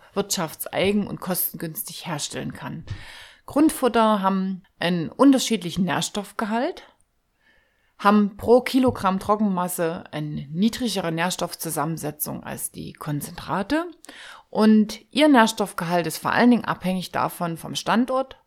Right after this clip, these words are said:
von der Vegetation, der Witterung und dem Schnittzeitpunkt. Also dort, wo ich sie angebaut hab, geerntet hab und natürlich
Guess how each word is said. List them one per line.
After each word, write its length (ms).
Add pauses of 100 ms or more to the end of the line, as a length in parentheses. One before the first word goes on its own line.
von 140
der 120
Vegetation, 920 (440)
der 140
Witterung 580 (160)
und 160
dem 120
Schnittzeitpunkt. 920 (800)
Also 200
dort, 260
wo 100
ich 140
sie 360 (680)
angebaut 580
hab, 400 (280)
geerntet 520
hab 460 (480)
und 280
natürlich 800